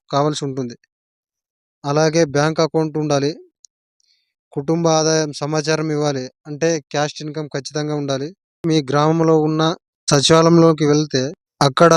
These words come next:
నీకు నిరుద్యోగ భృతి రిజిస్ట్రేషన్ చేస్తారు. మీ తర్వాత ప్రభుత్వం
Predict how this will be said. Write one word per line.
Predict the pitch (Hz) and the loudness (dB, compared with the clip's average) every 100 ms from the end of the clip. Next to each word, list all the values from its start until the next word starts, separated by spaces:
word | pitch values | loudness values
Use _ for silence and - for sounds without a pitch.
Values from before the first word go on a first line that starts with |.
| 165 | 4
నీకు | 160 156 160 160 170 | 4 4 2 2 4
నిరుద్యోగ | 156 151 151 165 160 | 4 2 2 2 2
భృతి | 156 156 165 151 | -2 0 0 0
రిజిస్ట్రేషన్ | 143 156 - 165 151 170 | 0 0 0 0 0 0
చేస్తారు. | 151 151 - 135 - _ _ | -2 -2 -2 -6 -8 _ _
మీ | 165 160 | -6 -6
తర్వాత | - 160 170 175 147 | 0 2 4 4 2
ప్రభుత్వం | 151 160 156 165 | 2 2 2 0